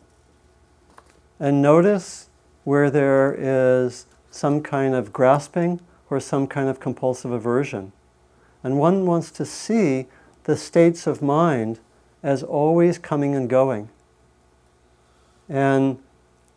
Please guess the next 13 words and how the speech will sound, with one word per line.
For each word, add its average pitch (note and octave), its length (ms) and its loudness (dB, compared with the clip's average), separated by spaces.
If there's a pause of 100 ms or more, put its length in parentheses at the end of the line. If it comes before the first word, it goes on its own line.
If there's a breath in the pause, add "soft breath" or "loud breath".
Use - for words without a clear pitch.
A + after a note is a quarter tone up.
(840)
where D#3+ 300 6
we D#3+ 180 4
suffer C#3+ 640 0
is C3 160 -8
when C#3+ 180 0
we C#3 120 0
get C3 220 0
stuck - 640 -2 (560)
with C#3 380 -2 (160)
something C#3+ 420 -2
we B2+ 100 2
really B2 300 4
want D3+ 540 0